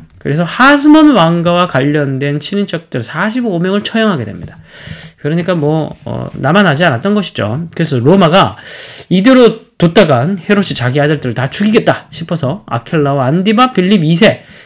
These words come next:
이 세를 헤롯이 살아있을 때 로마로 데려갑니다. 그리고 헤롯이 죽고 난 이후에 로마가 세 아들을 돌려보내서 헤롯이 남긴 땅들을 분할해서 통치하게 합니다.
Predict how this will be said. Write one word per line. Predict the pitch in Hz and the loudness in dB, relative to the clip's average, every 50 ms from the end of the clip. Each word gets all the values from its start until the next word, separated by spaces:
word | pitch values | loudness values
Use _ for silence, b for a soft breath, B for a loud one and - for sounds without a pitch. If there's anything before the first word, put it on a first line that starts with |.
| B B - | B B -4
이 | 135 175 208 208 | -2 0 2 2
세를 | 196 202 185 175 202 208 135 98 - - B B B B B - | 2 2 0 2 2 2 0 0 -4 -8 B B B B B -2
헤롯이 | 208 202 208 214 196 185 | 0 2 2 2 0 -2
살아있을 | 170 170 202 208 208 190 165 160 - 175 165 165 | -2 0 0 2 2 2 2 0 -4 -6 -6 -4
때 | - 107 101 | -4 -4 -4
로마로 | 107 110 123 143 170 190 202 202 196 - | -4 -2 0 2 2 2 2 2 2 2
데려갑니다. | - 160 185 226 220 202 143 110 107 107 - - - _ _ | 4 4 6 6 6 4 2 0 -4 -8 -12 -18 -20 _ _
그리고 | - - 123 110 | -18 -14 -14 -12
헤롯이 | 107 131 165 165 170 160 151 139 | -8 -6 -4 -4 -4 -4 -6 -8
죽고 | - - 151 - - 220 | -8 -10 -8 -2 0 2
난 | 226 233 233 233 226 | 2 4 4 4 4
이후에 | 226 220 208 220 233 233 247 226 | 4 4 4 4 4 4 2 4
로마가 | 160 139 147 160 160 151 139 135 175 196 220 220 B B B B | 4 4 4 4 2 2 0 0 0 -2 -2 -4 B B B B
세 | - - - 180 | -18 -12 -8 -6
아들을 | 180 180 170 165 160 156 | -6 -4 -4 -4 -4 -4
돌려보내서 | 156 139 131 135 151 160 135 123 113 113 110 110 165 196 247 285 294 B B B B B B B B B B | -4 -4 -2 -2 -2 -2 -2 -4 -4 -4 -2 0 2 4 4 2 2 B B B B B B B B B B
헤롯이 | 214 220 220 233 240 233 240 - - - - - - 254 | 4 6 6 6 4 2 -2 -8 -18 -14 -10 -2 2 4
남긴 | 247 233 214 214 220 226 247 240 233 214 | 6 6 6 6 6 6 6 4 2 2
땅들을 | 226 208 202 202 202 190 180 185 202 196 | 2 2 2 2 0 0 0 0 -2 -2
분할해서 | - - 180 202 233 247 240 214 190 180 175 240 247 247 | -4 -2 2 4 4 4 4 2 0 -2 -2 -4 -4 -6
통치하게 | - - 165 135 120 123 - - 147 127 98 95 - 175 | -6 -6 -4 -4 -4 -6 -6 -6 -6 -6 -6 -6 -8 -8
합니다. | 180 120 113 113 - - - - | -8 -8 -12 -14 -20 -20 -20 -20